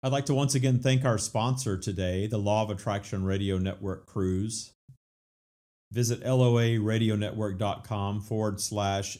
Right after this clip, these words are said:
L O A cruise to find out more and book your cabin. Please remember to tell them that you are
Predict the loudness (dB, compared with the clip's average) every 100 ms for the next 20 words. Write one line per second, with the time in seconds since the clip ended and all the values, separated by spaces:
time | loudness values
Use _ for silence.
0 | -4 -2 0 0 -2 -4 -4 0 0 0
1 | -4 -8 -12 -6 -2 -2 -2 -2 -2 0
2 | -2 -4 -6 -6 -6 -6 -4 -4 -2 -4
3 | -6 -8 -12 _ _ _ _ _ _ _
4 | _ -8 -4 -2 -2 -2 -2 -6 -6 -4
5 | -2 -2 -2 -2 -2 -2 -2 -2 -2 -4